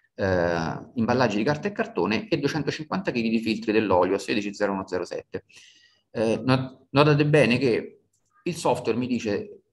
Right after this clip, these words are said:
eventuali rimanenze al trentuno dodici, che in questo caso non ci sono, e quindi questo già è confortante, no? Perché mi dice: "A fine anno avevi pulito il magazzino, hai fatto, diciamo, il tuo lavoro", no?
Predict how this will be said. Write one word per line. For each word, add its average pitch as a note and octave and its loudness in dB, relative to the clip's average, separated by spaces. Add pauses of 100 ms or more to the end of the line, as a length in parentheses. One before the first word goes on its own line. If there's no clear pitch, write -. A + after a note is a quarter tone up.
(300)
eventuali D3 2
rimanenze A#2+ 0
al C3+ -2
trentuno A2 -2
dodici, G#2+ 0
che D#3 -4
in B2 -4
questo G#2 -10
caso A2 0
non G#2 -4
ci G#2+ -6
sono, A2 -2
e - -14
quindi B2 -2
questo A#2 -2
già A#2 0
è A2+ -2
confortante, G#2+ -4
no? B2+ 0
Perché G#2+ -8 (260)
mi B2+ -4
dice: B2 -4
"A - -4
fine F3 -4
anno A2+ 2
avevi B2 -2
pulito B2+ 2
il A2+ 2
magazzino, G#2+ -2
hai A2 -2
fatto, G2 -2
diciamo, F#2+ -6
il - -12
tuo F#2+ -10
lavoro", F2+ -2
no? A#2 -6